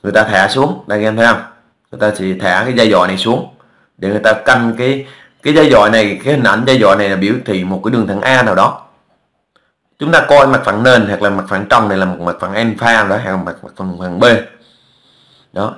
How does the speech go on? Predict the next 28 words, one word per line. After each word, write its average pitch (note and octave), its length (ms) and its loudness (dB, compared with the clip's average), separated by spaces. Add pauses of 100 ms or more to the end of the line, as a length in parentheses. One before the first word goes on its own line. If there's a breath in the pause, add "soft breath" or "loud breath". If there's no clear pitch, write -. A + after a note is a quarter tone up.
thì G2 240 -6 (240 loud breath)
người G2 80 -14
ta G#2+ 120 4
đưa A#2+ 180 4
dây A2+ 180 2
dọi F#2 200 4
này G2 200 0
thì F#2 100 -6
cái G#2 100 -2
đường G#2 180 -2
thẳng F#2 140 -6
A G#2+ 200 2
này G2+ 120 -4
nó G2+ 100 -4
sẽ E2+ 180 -10
vuông A2+ 280 -2
góc C#3+ 220 0
với C3 100 -2
cái C#3+ 80 -6
mặt, A2+ 160 -4 (640 loud breath)
ờ, E2+ 320 -10
cái, F#2+ 160 -10
cái, A2 80 -10
cái A#2 100 -8
mặt G#2+ 180 -10
nền G#2+ 220 4
này F#2 80 -2
này. F2+ 120 -4